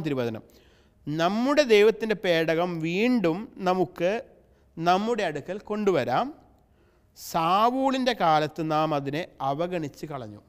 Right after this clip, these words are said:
ഇവിടെ ശ്രദ്ധേയമായൊരു കാര്യം, തൻ്റെ മുൻഗാമിയായിരുന്ന സാവൂളിനെ കുറ്റപ്പെടുത്താതെ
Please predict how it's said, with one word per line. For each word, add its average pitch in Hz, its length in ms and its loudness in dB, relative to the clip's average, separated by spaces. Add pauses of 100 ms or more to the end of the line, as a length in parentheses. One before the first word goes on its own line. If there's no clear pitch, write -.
(2000)
ഇവിടെ 262 260 -2 (280)
ശ്രദ്ധേയമായൊരു 233 600 0
കാര്യം, 147 380 0 (1080)
തൻ്റെ 240 300 0
മുൻഗാമിയായിരുന്ന 226 1200 -4 (200)
സാവൂളിനെ 180 1000 -6
കുറ്റപ്പെടുത്താതെ 135 1000 -10